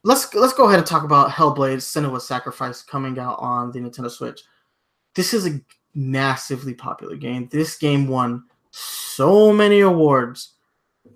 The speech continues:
and we're gonna have our own version on the Switch. Now, it's, what, two years too late? You know? Well, no, it's, I don't wanna say it's too late, but it's, it's two years later. And I think everybody who was gonna play that game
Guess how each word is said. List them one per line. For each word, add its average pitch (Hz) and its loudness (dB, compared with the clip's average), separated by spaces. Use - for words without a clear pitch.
and 175 -6
we're 277 -2
gonna 247 -2
have 214 2
our 220 2
own 226 0
version 226 2
on 220 -4
the 226 -6
Switch. 240 -4
Now, 247 2
it's, 233 -4
what, 226 2
two 226 -4
years 226 -2
too 226 -2
late? 214 -2
You 202 -2
know? 208 0
Well, - -2
no, 214 4
it's, - -8
I 220 4
don't 220 4
wanna 185 4
say 156 -4
it's 143 -6
too 170 -6
late, 139 -6
but 175 2
it's, 208 -2
it's 233 -10
two 269 -4
years 185 0
later. 156 0
And 160 -4
I 202 0
think 220 0
everybody 226 2
who 196 -6
was 185 -4
gonna 170 0
play 202 2
that 190 0
game 175 -2